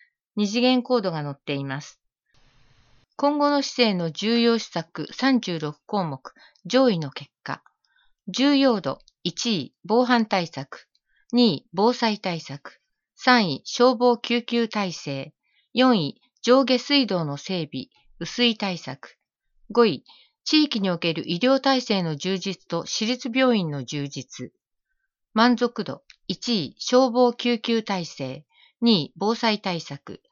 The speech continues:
三位、子ども子育て支援。四位、コミュニティバスなどの公共交通の充実。五位、国民健康保険など社会保障の充実。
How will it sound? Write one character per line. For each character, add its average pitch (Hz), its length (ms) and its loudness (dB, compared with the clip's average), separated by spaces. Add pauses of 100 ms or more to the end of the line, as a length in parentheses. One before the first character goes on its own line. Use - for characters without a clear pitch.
(340)
三 233 340 2
位、 - 140 -10 (160)
子 214 120 -6
ど 254 100 2
も 254 140 4
子 226 140 -10
育 226 300 -2
て 214 120 -4
支 - 200 -6
援。 131 240 -6 (420)
四 247 240 4
位、 143 200 -6 (220)
コ - 120 -6
ミ 233 120 4
ュ 269 40 4
ニ 277 160 2
テ 262 120 -2
ィ 262 140 2
バ 254 120 2
ス 220 100 -4
な 185 140 -2
ど 156 80 -6
の 135 160 -6
公 220 240 2
共 226 360 0
交 214 200 -2
通 151 300 -10
の 135 140 -10
充 147 260 -6
実。 131 440 -12 (440)
五 214 160 2
位、 139 140 -4 (200)
国 269 280 0
民 269 160 6
健 269 200 2
康 254 240 2
保 254 100 2
険 202 220 -2
な 160 180 -6
ど 135 180 -8
社 - 200 -10
会 240 220 -2
保 220 100 -6
障 170 260 -4
の 127 120 -8
充 135 240 -8
実。 - 440 -14